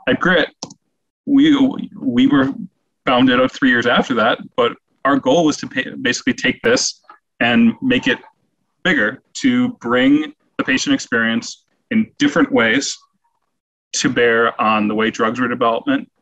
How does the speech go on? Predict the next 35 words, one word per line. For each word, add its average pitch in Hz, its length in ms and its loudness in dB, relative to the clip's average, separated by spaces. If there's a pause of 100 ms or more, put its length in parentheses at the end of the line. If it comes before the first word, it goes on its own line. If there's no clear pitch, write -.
(320)
uh, 123 100 0
developed, 117 560 -2 (360)
and 120 80 2
also 120 440 0
the - 140 -6
way 113 140 0
patients 110 380 -6
were - 80 -6
treated. - 380 -4 (1300)
In 143 60 4
two 156 140 2
thousand 147 260 2
sixteen, - 540 0 (100)
um, 117 420 2 (260)
also 143 260 2
when 139 180 6
GRIT 143 160 0
was 139 140 -4
founded, 131 340 0
by 123 140 0
the 127 80 -2
way, 123 240 0 (480)
uh, 123 180 0
the 110 60 -8
Twenty-first 151 460 -2
Century 135 300 0
Cures 123 380 -4
Act 104 380 -4
was 123 160 -4
enacted 113 400 -2
by 110 140 0
the 107 120 -2
F 107 160 -4
D 113 100 -6
A. 107 200 0